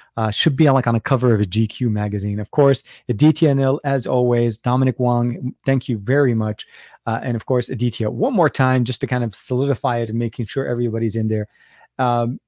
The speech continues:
and of course, Aditya said, oh, I think Aditya is answering somebody else's comments. Let's see, do we have anybody else? Oh, Matt Tyler's in the chat. Okay, made it. <laughs> Hey, I was just trying to <laughs> c-, catch everybody, uh,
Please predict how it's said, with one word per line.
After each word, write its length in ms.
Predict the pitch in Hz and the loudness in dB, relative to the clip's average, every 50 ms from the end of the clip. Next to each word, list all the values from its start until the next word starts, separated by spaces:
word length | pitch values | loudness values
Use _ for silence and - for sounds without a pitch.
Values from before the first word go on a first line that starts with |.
| _ _ _ - | _ _ _ -4
and 180 | 156 147 156 - | -2 -2 -2 -4
of 100 | 156 - | -2 0
course, 280 | - 196 190 170 - | 2 2 2 0 -2
Aditya 440 | - 160 120 170 190 180 - 185 180 | -4 -4 -2 -2 -2 0 0 -2 -2
said, 260 | - - 170 160 - - - | -2 -2 -2 -4 -4 -4 -4
oh, 100 | 143 127 | -4 -4
I 20 | 117 | -4
think 240 | - - 127 123 | -4 -6 -6 -6
Aditya 260 | - 143 123 139 135 131 | -4 -4 -2 0 0 0
is 100 | 110 156 | -2 -2
answering 280 | 147 123 113 - 127 | -6 -8 -8 -8 -10
somebody 280 | 110 - 131 120 120 123 | -8 -6 -6 -4 -2 -2
else's 280 | 123 127 - 131 117 | -4 -4 -6 -8 -12
comments. 420 | - - 131 127 127 127 123 120 - | -10 -8 -6 -4 -4 -4 -4 -6 -8
Let's 140 | 131 110 - | -10 -8 -6
see, 140 | 127 120 | -4 -4
do 80 | 110 117 | -2 -2
we 80 | 120 120 | -2 -2
have 80 | 120 | -2
anybody 260 | 123 127 120 117 120 | -2 -2 -2 0 0
else? 240 | 120 123 123 123 120 - | 2 2 2 0 0 0
Oh, 100 | - 175 | 0 0
Matt 240 | 160 190 196 - - | 0 -2 -4 -4 -2
Tyler's 320 | - 131 143 147 135 110 | -2 0 2 2 2 2
in 80 | 123 127 | 2 0
the 60 | 120 | 0
chat. 380 | 110 - - 117 110 110 110 - | 0 -2 -2 0 0 -2 -4 -6
Okay, 260 | - 131 131 123 120 | -6 -6 -6 -6 -6
made 260 | 117 117 123 123 117 | -6 -4 -4 -2 -2
it. 120 | 110 98 101 - _ _ | -2 -4 -6 -8 _ _
<laughs> 120 | - 202 - - | -4 -4 -2 0
Hey, 220 | 202 180 147 110 - - - - | 0 -2 -2 -2 -6 -10 -14 -12
I 80 | - 175 - - | -14 -14 -10 -6
was 100 | 135 117 | -2 0
just 160 | 123 143 - | 0 0 2
trying 240 | - 151 143 143 139 | 2 4 4 4 4
to 80 | 117 - | 2 0
<laughs> 0 | |
c-, 240 | - - 180 160 | 2 2 2 2
catch 380 | 143 - - - 147 127 - - | 2 0 0 2 2 2 2 2
everybody, 500 | 165 127 139 143 123 117 131 127 123 120 - - - - - - _ _ | 2 2 4 2 4 4 6 6 6 4 2 -4 -18 -20 -20 -20 _ _
uh, 220 | - 127 123 117 | -2 0 0 0